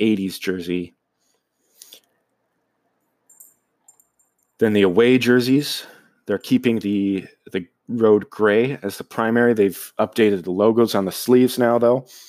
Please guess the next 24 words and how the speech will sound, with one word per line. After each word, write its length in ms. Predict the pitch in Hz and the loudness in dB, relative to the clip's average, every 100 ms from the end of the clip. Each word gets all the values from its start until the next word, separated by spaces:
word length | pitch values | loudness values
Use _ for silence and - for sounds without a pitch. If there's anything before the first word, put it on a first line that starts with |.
| _ _ _ _ _ _ _ _ _ _ _ _ - | _ _ _ _ _ _ _ _ _ _ _ _ -6
And 120 | 107 | -4
instead 400 | 101 - 117 107 | -4 -2 0 2
of 240 | 92 87 | 0 -4
Brewers 420 | 117 135 151 135 | 2 4 4 2
across 360 | 110 - 110 - | 0 0 -2 -2
the 80 | 101 | -6
front, 280 | - 104 - | -4 -6 -6
it 120 | 98 | -8
says 260 | 101 95 | -6 -6
Milwaukee, 720 | 98 87 95 101 98 101 95 - _ _ _ _ _ _ _ | -8 -6 0 0 0 -6 -8 -10 _ _ _ _ _ _ _
repping 680 | 101 104 107 117 110 110 101 _ _ _ _ _ _ _ _ _ _ _ _ _ | -2 0 2 0 0 -2 -8 _ _ _ _ _ _ _ _ _ _ _ _ _
not 220 | 110 101 | -6 -6
the 80 | - | -8
team, 640 | - - 139 135 131 131 - _ _ _ _ | -12 -2 0 2 0 -2 -8 _ _ _ _
but 100 | 101 | -12
the 80 | - | -12
town. 520 | - - 85 78 - - _ _ _ - | -12 -8 -6 -8 -14 -20 _ _ _ -10
And 80 | 92 | -6
I 60 | |
love 440 | 90 95 95 85 - | -4 -2 -2 -2 -8
that. 340 | 69 - - _ _ _ _ - | -12 -16 -20 _ _ _ _ -12
I 60 | |
love 560 | 98 98 101 98 87 - | -6 -2 0 0 -2 -6
that. 220 | 67 | -18